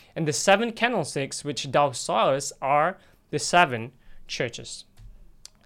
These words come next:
So the seven stars, they represent the angels of the churches. But bear in mind that these are not literal angels. You see, the word angel can also represent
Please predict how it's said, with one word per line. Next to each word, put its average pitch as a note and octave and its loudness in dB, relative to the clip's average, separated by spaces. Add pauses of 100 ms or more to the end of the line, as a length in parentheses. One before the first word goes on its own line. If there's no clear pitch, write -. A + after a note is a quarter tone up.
So A#3 0
the A#3 2
seven C4+ 4
stars, G#3+ 4 (240)
they A#3 2
represent F3+ 2
the F3 0
angels E3 0
of D3+ 6 (220)
the E3+ -2
churches. - -4 (420)
But F#3 6
bear C4 6
in A3 6
mind F3+ 4 (200)
that D#3 2
these G3 0
are F#3+ 4
not F#3 4
literal D#3 2 (120)
angels. - -4 (520)
You F#3 -2
see, A3+ 0
the F#3+ 4
word A#3+ 6
angel G#3+ 2
can D#3+ -4
also G3+ 0
represent D#3+ 0